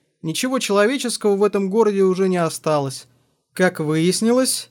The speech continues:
его геометрия была основана на принципах архитектуры насекомых.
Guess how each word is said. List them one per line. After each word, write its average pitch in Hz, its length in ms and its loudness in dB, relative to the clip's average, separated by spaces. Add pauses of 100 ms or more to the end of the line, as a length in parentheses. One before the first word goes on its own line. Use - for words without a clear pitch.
(100)
его 165 300 2
геометрия 220 580 4
была 190 300 4
основана 220 500 2
на 196 160 0
принципах 214 680 -2
архитектуры 202 720 -2
насекомых. 196 840 -2